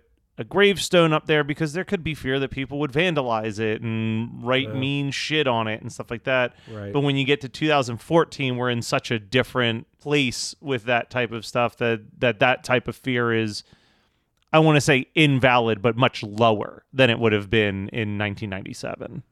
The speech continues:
Speaker 2: Right. Obviously, there's been a, a lot of shows since, and I'm not, maybe not the person to talk about who does a good job and who, who doesn't,
Speaker 1: Yeah.
Speaker 2: but I think that Modern Family does a really good job. And why I say that is because that's a show that I see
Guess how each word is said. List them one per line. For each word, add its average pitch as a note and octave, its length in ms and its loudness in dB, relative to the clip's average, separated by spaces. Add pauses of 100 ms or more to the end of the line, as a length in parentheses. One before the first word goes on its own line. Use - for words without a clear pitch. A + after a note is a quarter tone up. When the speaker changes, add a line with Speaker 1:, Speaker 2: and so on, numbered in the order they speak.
(140)
Speaker 2:
Right. G#2+ 300 -14 (120)
Obviously, C3 520 -4
there's A2 220 -4
been A#2 100 -4
a, A2 180 -6
a B2+ 120 -6
lot C3+ 240 -2
of A#2+ 80 -10
shows B2+ 240 -4
since, D3+ 280 -2
and C3+ 80 -4
I'm D3 140 0
not, D3 240 0 (300)
maybe F3 280 0 (180)
not E3+ 220 2
the D#3 80 -4
person E3 440 -2
to D#3+ 100 -4
talk D#3 400 -2
about C#3+ 260 0
who D#3 140 -4
does C#3+ 240 -2
a D3+ 60 0
good F3 240 0
job D3 260 0
and C#3+ 80 -4
who, D3+ 140 -4 (260)
who E3+ 140 -2
doesn't, D#3+ 340 0
Speaker 1:
Yeah. - 100 -6 (240)
Speaker 2:
but F3+ 320 2
I D3+ 140 -2
think G#3+ 240 -2
that D3 160 -2
Modern B2+ 480 -2
Family A2+ 640 -6 (500)
does A2+ 440 -6 (140)
a C3+ 100 -6
really A#2+ 240 -2
good A#2 180 -6
job. A#2 360 -2
And C3 160 -2
why F3 200 4
I D3+ 80 0
say G3 240 -2
that C3+ 220 -2
is B2 120 -4
because B2+ 320 -6
that's C#3 220 -2
a C#3+ 40 -4
show B2+ 260 -2
that A#2 140 -2
I A#2 120 -2
see A2+ 400 -6